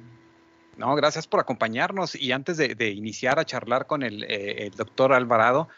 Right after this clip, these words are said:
les comparto que, eh, él es licenciado en Química por la Universidad de Guanajuato, eh, también es maestro en Ciencias Aplicadas por la Universidad Autónoma del Estado de Morelos,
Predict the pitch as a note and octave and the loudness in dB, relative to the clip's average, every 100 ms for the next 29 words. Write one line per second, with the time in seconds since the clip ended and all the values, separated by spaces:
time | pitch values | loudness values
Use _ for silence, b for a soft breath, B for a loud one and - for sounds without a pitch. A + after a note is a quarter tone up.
0 | b _ G#2+ - - A2+ A2+ C3+ A#2 G#2 | b _ -14 -14 -6 -4 -4 -6 -6 -6
1 | - A2 A2+ B2 A#2+ B2+ - B2 A2+ - | -6 -6 -4 -2 0 0 -4 -10 -8 -6
2 | G#2+ - D3 D#3 D#3+ E3+ C#3 A2+ F#3 F3+ | -8 -2 2 4 2 0 -4 -6 -6 -4
3 | C#3+ - G#2 G2 G2+ G2+ F#2+ A2+ A#2 C3+ | -8 -8 -8 -6 -4 -4 -2 2 2 2
4 | A#2+ G#2+ G#2+ - A2 G2 F2+ - A2+ A#2 | -2 -2 -2 0 0 0 -2 2 2 2
5 | E3+ B B B - A2 G2+ G2 - G2+ | -2 B B B -10 -4 -4 -4 -6 -4
6 | G2+ A#2+ B2 A#2 B2+ G#2+ G2+ B2+ - D3+ | 0 0 0 -2 0 2 2 -2 -2 -4
7 | B2+ C3 A2+ B2 - C3 - B2+ D3 C3+ | -2 -4 -4 -4 -4 -4 2 2 2 0
8 | A2 G2+ F#2+ F#2+ G#2 A2 A#2 A2+ G#2+ G#2 | -2 -2 -4 -2 -2 0 0 0 0 -2
9 | - - A#2+ A#2 C3 C#3+ C3 A#2 E3+ | -2 2 2 2 0 2 2 2 0